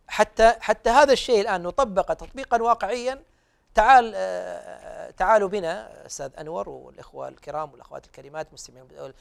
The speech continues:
المشاهدين والمشاهدات، نأخذ مثالًا تمامًا ل-، آه،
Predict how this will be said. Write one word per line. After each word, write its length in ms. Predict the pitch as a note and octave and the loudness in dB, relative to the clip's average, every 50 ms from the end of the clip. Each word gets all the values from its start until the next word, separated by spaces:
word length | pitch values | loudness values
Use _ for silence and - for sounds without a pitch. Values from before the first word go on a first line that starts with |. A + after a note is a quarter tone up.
| _ _ | _ _
المشاهدين 380 | _ - C#3+ B2+ C3+ C#3+ D#3 | _ -10 -8 -8 -8 -8 -10
والمشاهدات، 560 | C3+ C3+ B2 - B2+ A2 B2+ C#3 E3+ G#3 A#3 A3+ _ _ _ _ | -12 -12 -16 -18 -18 -18 -12 -8 -6 -6 -6 -8 _ _ _ _
نأخذ 320 | - - - - B3+ A3+ | -10 -8 -4 -2 -4 -4
مثالًا 540 | G3+ G#3+ G3 - A3 G#3+ G#3 G#3 A3 B3+ D#4 - _ _ _ _ _ | -4 -6 0 4 6 6 6 6 4 0 -2 -10 _ _ _ _ _
تمامًا 440 | - F3+ G3 G3+ G#3 G#3+ A3+ A#3 A#3 _ _ _ _ _ _ - | -8 -4 -4 -4 -2 -4 -6 -8 -10 _ _ _ _ _ _ -12
ل-، 420 | E3 E3+ F#3+ G#3+ A3+ A3+ A3 A3 - | -8 -6 -6 -4 -4 -4 -6 -8 -8
آه، 440 | - F3 E3+ D#3+ D#3 D#3 - - - | -6 -6 -6 -4 -4 -6 -6 -10 -16